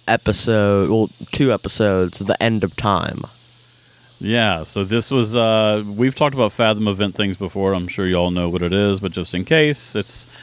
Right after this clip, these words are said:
Speaker 2: it's this private company that produces kind of special theatrical events, and they release them in different movie theaters nationwide. We've been to a few one, and as you also probably know if you've listened to this podcast or talked to us in person, we're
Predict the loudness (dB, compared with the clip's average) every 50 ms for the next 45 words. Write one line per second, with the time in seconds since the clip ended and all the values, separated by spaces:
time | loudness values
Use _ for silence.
0 | -20 -20 -20 -10 -6 -4 -2 -2 -2 -2 0 2 2 4 2 2 2 2 2 2
1 | 2 2 2 2 2 0 0 -2 0 0 0 0 -2 -4 -6 -4 -2 -2 -2 -2
2 | -4 -2 0 0 0 0 0 -2 -2 0 0 2 2 2 0 -2 -4 -6 -4 -4
3 | -2 -2 -2 -2 -2 -2 -4 -6 -6 -6 -4 -2 -2 -2 -2 -2 -2 0 0 0
4 | -2 0 0 0 0 0 0 -2 -2 -2 -4 -6 -8 -12 -16 -18 -18 -18 -18 -20
5 | -12 -6 -2 0 2 4 2 2 2 2 2 2 4 4 2 2 0 0 0 -2
6 | -2 -2 -4 -2 0 2 2 2 2 0 0 -2 -4 -8 -14 -20 -20 -20 -20 -20
7 | -20 -18 -8 -2 0 0 2 2 2 0 0 0 0 0 0 -2 -2 -2 0 0
8 | 0 0 -2 -4 -4 -6 -8 -6 -4 -4 -4 -2 -2 -4 -4 -6 -6 -4 -2 -2
9 | 0 0 -2 -2 0 0 0 2 2 2 2 2 0 0 -2 -4 -4 -2 -2 -2
10 | -2 -2 -4 -4 -4 -4 -2 0 0 0 0 0 0 2 2 0 -2 -4 -6 -6
11 | -4 -2 0 -2 0 0 -2 -4 -4 -4 -4 -2 -2 -2 -2 -4 -4 -4 -2 -2
12 | -4